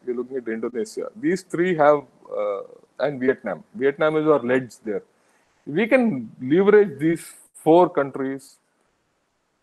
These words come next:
to go against China or take a stance against China. I would,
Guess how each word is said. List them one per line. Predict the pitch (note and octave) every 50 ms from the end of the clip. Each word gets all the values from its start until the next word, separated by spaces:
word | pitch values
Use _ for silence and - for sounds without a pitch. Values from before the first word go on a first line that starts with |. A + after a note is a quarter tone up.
| _ _ _ _ -
to | C3+ C3 B2+ B2+ B2+ B2+ B2 B2 B2 A#2+ A#2 A#2 A#2+ A#2+ A#2 A#2 A2 G#2+ G#2 G2 - _ _ _ _
go | - F3+ F#3+ G3+ G#3+ G#3 -
against | D#3 D#3 D#3 E3 F#3 F#3+ F#3+ F#3 - - _ _ _ _ _ _
China | - D3 C#3 C#3 C#3 C#3 C#3
or | C#3 B2+ C#3 C#3+ C#3 -
take | - D#3+ D#3 F3
a | D#3
stance | - - - D3 D3 D#3+ D#3+ -
against | D3 B2+ C3+ C3+ C3 B2+ - _ _
China. | - A2 G#2+ G#2+ A2 A2 B2+
I | C#3+ C#3+
would, | D#3+ F3+ E3+ C3